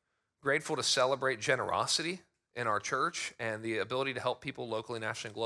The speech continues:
globally. Excited for where we're headed. Lord, I pray that you would give each of us a picture of the future that produces passion in the present, that you would give us a vision for our personal lives, a vision for our families,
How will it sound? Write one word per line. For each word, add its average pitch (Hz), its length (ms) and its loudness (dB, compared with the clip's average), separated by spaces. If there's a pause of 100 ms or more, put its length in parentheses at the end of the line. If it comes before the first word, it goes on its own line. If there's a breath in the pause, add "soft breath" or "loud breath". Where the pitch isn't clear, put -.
globally. 143 180 -4
Excited 131 640 0 (920)
for 139 120 -2
where 117 200 4
we're 110 120 4
headed. 95 300 0
Lord, 104 120 0
I 143 100 6
pray 175 320 6
that 117 300 2
you 123 100 -4
would 120 140 -6
give 120 120 -4
each 139 200 -4
of 120 100 -4
us 110 220 2
a 107 100 -4
picture - 420 -4
of 131 120 -2
the 123 60 -8
future 123 420 -8
that 104 160 -2
produces 110 420 -4
passion 107 520 -6 (140)
in 107 80 -14
the 92 80 -12
present, 95 380 -4
that 104 100 -12
you 117 100 -8
would 127 120 -8
give 135 160 -2
us 123 160 2
a 113 60 -4
vision 120 440 -4 (840 soft breath)
for 127 180 2
our 120 120 8
personal 139 520 -2
lives, 113 520 2 (580)
a 123 60 -2
vision 131 360 0
for 123 220 0
our 101 100 4
families, 127 720 -6